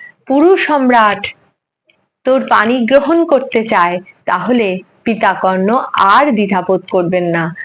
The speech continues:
কারণ এর থেকে ভালো পাত্র আর কি জুটতেই বা পারে।"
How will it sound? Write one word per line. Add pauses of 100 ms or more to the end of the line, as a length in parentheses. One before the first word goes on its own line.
কারণ
এর
থেকে
ভালো
পাত্র (260)
আর
কি
জুটতেই
বা
পারে।"